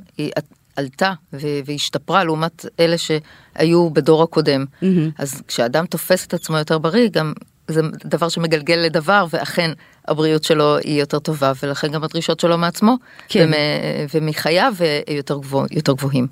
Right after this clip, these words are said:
Speaker 2: כן.
Speaker 1: גם מבחינת היכולת הכלכלית, אה, הדור הזה של, של הסבא וסבתא,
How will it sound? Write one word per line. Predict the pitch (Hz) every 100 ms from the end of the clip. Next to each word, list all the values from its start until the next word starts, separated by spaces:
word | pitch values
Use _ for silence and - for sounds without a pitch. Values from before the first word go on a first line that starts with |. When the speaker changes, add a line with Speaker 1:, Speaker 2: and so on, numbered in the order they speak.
| -
Speaker 2:
כן. | - 170 151
Speaker 1:
גם | 180 254
מבחינת | 311 240 233 240
היכולת | 233 196 170 165 214 247
הכלכלית, | 185 151 165 165 185 - - - - - _ -
אה, | 160 151 143
הדור | 135 185 208
הזה | 185 170 160 131 156 185 226
של, | - 160 151 143
של | -
הסבא | 151 165 165
וסבתא, | 151 - 170 -